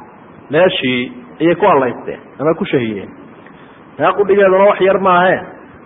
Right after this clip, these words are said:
Qofku dee ama adduun wanaagsan buu joogayaa ama aakhiro wanaagsan. Walaysa man maata fastaraaxa bimaytin. Innama almaytu mayitu alaxyaa. Ninkii shaacirka ah wuxuu yidhi,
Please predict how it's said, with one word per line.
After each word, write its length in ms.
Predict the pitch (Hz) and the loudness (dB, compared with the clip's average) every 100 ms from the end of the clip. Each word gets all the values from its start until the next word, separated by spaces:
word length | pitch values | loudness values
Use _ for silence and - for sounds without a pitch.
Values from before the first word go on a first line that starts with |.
| - - | -10 -6
Qofku 260 | 180 180 165 | -4 -2 0
dee 80 | 185 | 2
ama 160 | 185 202 | 2 2
adduun 340 | 180 170 208 | 0 2 2
wanaagsan 400 | 170 151 147 196 | 2 2 0 -2
buu 80 | 170 | -4
joogayaa 420 | - 180 170 147 | -2 0 2 2
ama 120 | 151 165 | 2 2
aakhiro 300 | - 147 151 | 0 0 0
wanaagsan. 320 | 123 101 - - - - - - - - - - - - - - - - - - - - - - - | 0 -4 -12 -20 -20 -20 -20 -20 -20 -20 -20 -20 -20 -20 -20 -20 -20 -20 -20 -20 -20 -20 -20 -20 -6
Walaysa 440 | 127 165 208 202 180 | 0 2 2 0 0
man 180 | 170 175 | 0 0
maata 360 | 196 185 170 156 | 2 0 -2 -4
fastaraaxa 640 | 160 151 165 180 196 - 151 | -4 -2 0 2 0 0 -2
bimaytin. 600 | 151 165 196 170 - 110 90 - - - - - 254 | -2 0 0 0 -6 -10 -12 -20 -20 -20 -20 -2 0
Innama 600 | 233 196 180 180 175 170 | 0 -4 -4 -2 0 0
almaytu 720 | 160 147 151 175 165 165 147 | 0 -2 -2 -2 -2 -4 -4
mayitu 560 | 147 247 180 175 - 143 | 0 -2 0 -4 -2 -2
alaxyaa. 460 | 127 - 151 165 - - - | -4 -2 0 0 0 -8 -14
Ninkii 220 | 160 165 185 | -12 -10 -4
shaacirka 420 | 156 147 180 160 | -2 -2 -2 -2
ah 60 | 160 | 0
wuxuu 280 | 208 175 127 | 0 0 -2
yidhi, 120 | 95 | -4